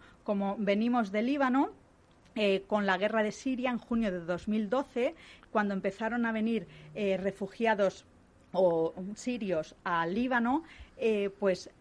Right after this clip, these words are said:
o-, treinta O N Gs que estaban trabajando de forma independiente en Líbano decidieron unirse para hacer frente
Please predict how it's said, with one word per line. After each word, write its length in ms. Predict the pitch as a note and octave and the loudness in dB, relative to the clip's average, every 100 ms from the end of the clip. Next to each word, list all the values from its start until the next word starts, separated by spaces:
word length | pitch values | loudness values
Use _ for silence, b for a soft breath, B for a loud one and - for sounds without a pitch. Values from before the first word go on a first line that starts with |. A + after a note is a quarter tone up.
| - | -2
o-, 180 | A3+ A#3 - | 0 0 -2
treinta 440 | A#3+ B3+ C4+ G#3+ | 2 4 4 2
O 100 | G3+ | 2
N 200 | A#3+ A#3+ | 2 -2
Gs 460 | F#3+ - A3 G3 - - - - - - - | -4 -6 -6 -6 -10 -20 -20 -20 -20 -14 -4
que 100 | G3 | -4
estaban 380 | G3+ A3+ A#3+ | -2 -2 -2
trabajando 600 | A#3+ A3 F#3+ - A3+ G3 | 0 0 0 -2 -2 0
de 100 | E3+ | -2
forma 380 | E3 A#3 A3 F#3 | -2 -2 0 0
independiente 840 | E3+ F3 E3+ E3 E3+ G#3+ G#3+ E3+ - | 0 -2 -4 -4 -2 -2 -2 -4 -4
en 280 | F#3 F#3 | -6 -4
Líbano 440 | G#3 A#3+ G#3 G#3+ D4+ B B B | -4 -2 -2 -2 -4 B B B
decidieron 680 | A3+ A3 A#3+ A3+ B3+ G#3+ F#3+ A3+ | 0 0 0 0 0 0 -2 0
unirse 640 | A3 B3+ D4 - D#4+ F#4+ B B B B - | 2 2 0 -6 -6 -6 B B B B 4
para 420 | A3+ G#3 G3 F3+ | 4 6 4 2
hacer 360 | F3 G3 - A3 | 0 -2 0 -2
frente 560 | - A#3 A#3+ A#3+ C4+ | -2 -2 0 2 0